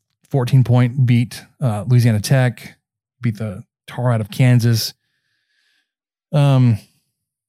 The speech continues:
you just, you didn't, you didn't turn around any momentum from twenty fifteen with Patrick Mahomes going forward in twenty sixteen. Now, granted, you lost Mahomes and you lost DeAndre Washington and all,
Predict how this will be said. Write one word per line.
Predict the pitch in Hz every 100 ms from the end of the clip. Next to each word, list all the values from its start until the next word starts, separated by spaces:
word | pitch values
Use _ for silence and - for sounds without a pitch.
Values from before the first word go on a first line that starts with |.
| _ _ _ _ _ _ _
you | 131
just, | 139 -
you | 151
didn't, | 170 196
you | 160
didn't | 185 196
turn | - 196
around | 180 160
any | 156 156
momentum | 143 131 131 127
from | -
twenty | 117 139 120
fifteen | 139 123 - 131
with | 117 -
Patrick | 127 117 120
Mahomes | 110 117 107 104 -
going | 113 101
forward | - 120 110
in | 104
twenty | 101 110
sixteen. | 98 113 - 113
Now, | 117
granted, | 107 120 120 107
you | 117
lost | 104 117 117 120
Mahomes | 95 104 101
and | 104 107
you |
lost | 110 117 120 - 139
DeAndre | 117 107 107
Washington | 104 107 101 107
and | 101
all, | 104